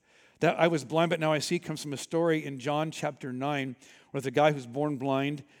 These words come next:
and Jesus heals him. He doesn't know anything about Jesus. He doesn't have any theology. He's not even probably a Christian yet,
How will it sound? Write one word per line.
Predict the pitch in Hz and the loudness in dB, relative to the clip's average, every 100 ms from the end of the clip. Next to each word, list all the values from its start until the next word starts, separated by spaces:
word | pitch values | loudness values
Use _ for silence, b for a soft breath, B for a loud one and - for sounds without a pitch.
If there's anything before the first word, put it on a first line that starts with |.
| b - | b -10
and | 135 | -8
Jesus | 120 151 117 - | -4 -6 -6 -4
heals | 160 165 123 | 0 0 -2
him. | |
He | 120 | 0
doesn't | 190 143 | 0 0
know | 131 | -2
anything | 160 147 | 0 0
about | 123 | -2
Jesus. | 120 123 117 120 | -6 -8 -8 -2
He | |
doesn't | 151 147 | -2 -2
have | 131 | -6
any | |
theology. | 127 - 131 151 170 147 147 | -8 -2 0 2 2 0 -4
He's | 147 | -4
not | 156 | -2
even | 147 139 123 | -4 -6 -6
probably | 151 135 | -4 -4
a | |
Christian | 107 - 180 - 131 | -6 -4 -4 -4 -8
yet, | 113 101 | -8 -10